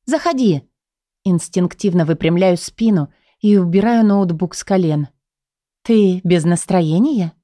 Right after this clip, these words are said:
Не спустилась на ужин?» С порога озвучивает факт Мелания Сааддат. «Невольно любуюсь тем, как прекрасно она выглядит для своего возраста». В Штатах её бы в глаза назвали ведьмой.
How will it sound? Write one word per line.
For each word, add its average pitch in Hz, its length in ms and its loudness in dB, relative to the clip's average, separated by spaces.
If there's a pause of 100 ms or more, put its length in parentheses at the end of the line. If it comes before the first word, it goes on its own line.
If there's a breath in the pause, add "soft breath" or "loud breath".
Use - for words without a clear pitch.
(360)
Не 233 120 2
спустилась 226 680 -2
на 160 160 2
ужин?» 170 600 -2 (320)
С - 120 -14
порога 170 420 2
озвучивает 175 640 -2
факт - 400 -8
Мелания 185 520 2
Сааддат. 170 760 -4 (680)
«Невольно 220 560 2
любуюсь 214 760 0
тем, 247 320 2
как 214 260 -4
прекрасно 240 760 0
она 226 160 2
выглядит 170 760 -2
для 170 160 0
своего 190 320 0
возраста». 165 680 -2 (720)
В - 60 -10
Штатах 277 720 -2
её 226 400 2
бы 262 160 2
в 226 120 -4
глаза 277 540 0
назвали 180 480 2
ведьмой. 170 600 -2